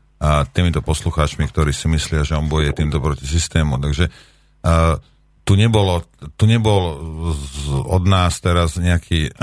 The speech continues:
<clears throat> nejakým spôsobom nejaká chuť, že a my to ideme urobiť a ideme mu naložiť. Nikto to nechcel robiť, každý sa tomu bránil,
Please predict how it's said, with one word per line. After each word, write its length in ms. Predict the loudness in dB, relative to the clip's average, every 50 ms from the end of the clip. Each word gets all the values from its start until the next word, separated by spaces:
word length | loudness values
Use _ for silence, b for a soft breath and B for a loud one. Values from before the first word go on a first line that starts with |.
| 2 2
<clears throat> 300 | 2 2 2 2 2 2
nejakým 240 | 2 2 0 0 -2
spôsobom 480 | -2 0 0 0 0 0 0 0 0
nejaká 400 | 0 2 0 0 0 0 -2 -2
chuť, 200 | -2 -2 -2 -2 -2
že 100 | -2 -2
a 140 | 0 0 0
my 160 | 0 0 0
to 160 | 2 2 0
ideme 160 | 2 2 2
urobiť 320 | 2 2 0 0 -2 -2 -2
a 80 | -2
ideme 240 | 0 2 2 4 4
mu 160 | 4 4 4
naložiť. 480 | 4 2 2 2 0 0 -2 -4 -6 -2
Nikto 320 | 0 0 2 4 2 2
to 80 | 2 2
nechcel 400 | 0 0 0 -2 -4 -2 0 2
robiť, 400 | 2 2 0 -2 -4 -8 -8 -6
každý 320 | -2 0 0 0 0 -2
sa 160 | -2 -2 -2 -2
tomu 240 | 0 0 0 2
bránil, 560 | 2 2 2 2 2 0 0 -2 -4 -6 -8